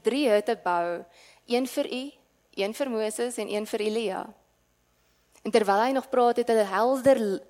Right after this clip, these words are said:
lig, het helder ligte wolk skielik sy skadu weer oor hulle gegooi.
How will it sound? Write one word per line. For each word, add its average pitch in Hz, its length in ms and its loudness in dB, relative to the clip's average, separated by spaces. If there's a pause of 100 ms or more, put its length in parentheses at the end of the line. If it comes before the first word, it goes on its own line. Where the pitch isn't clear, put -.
lig, - 580 -2 (640)
het - 100 -4
helder 247 340 4
ligte 208 360 0
wolk 190 340 -4
skielik 262 500 0
sy 233 160 -4
skadu 208 420 -4
weer 196 160 -2
oor 190 100 -2
hulle 185 180 -2
gegooi. 185 600 -10